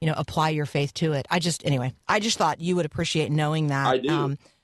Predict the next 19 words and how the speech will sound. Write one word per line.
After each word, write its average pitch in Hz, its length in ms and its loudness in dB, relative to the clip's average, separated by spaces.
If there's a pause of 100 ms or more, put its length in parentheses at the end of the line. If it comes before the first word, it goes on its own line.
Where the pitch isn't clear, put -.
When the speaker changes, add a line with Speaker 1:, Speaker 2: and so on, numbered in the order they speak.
(100)
Speaker 1:
and 156 200 0
Speaker 2:
Yeah, - 60 -2
Speaker 1:
sharing 156 260 2
that - 120 -4
with - 120 0
Speaker 2:
definitely. 135 280 -2
Speaker 1:
you. - 160 -20
Yeah. 131 180 -2 (100)
Speaker 2:
And, 120 120 2
and 120 160 2
one 131 140 0
more 120 160 0
thought 113 260 -2
on 113 120 -8
that 90 160 -10
real 92 140 -6
quick 135 280 -2 (120)
is 98 300 -2
that 90 340 0